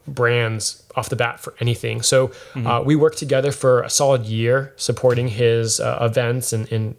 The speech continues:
Speaker 1: being there for him before he even, you know, started to promote Demio at all.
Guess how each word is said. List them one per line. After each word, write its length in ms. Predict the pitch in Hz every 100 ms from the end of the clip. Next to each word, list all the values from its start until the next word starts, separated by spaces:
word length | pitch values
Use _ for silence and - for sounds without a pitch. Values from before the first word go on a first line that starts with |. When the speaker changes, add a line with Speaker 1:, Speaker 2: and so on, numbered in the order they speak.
| _
Speaker 1:
being 220 | 117 120 120
there 100 | 120
for 180 | 131
him 320 | 113 123 120 117 - -
before 300 | - 139 131
he 120 | 127
even, 500 | 123 120 127 113 113 -
you 80 |
know, 60 | 117
started 240 | - 123
to 80 | 117
promote 260 | 120 107 123
Demio 340 | 110 117 110
at 180 | 117 -
all. 320 | 110 113 -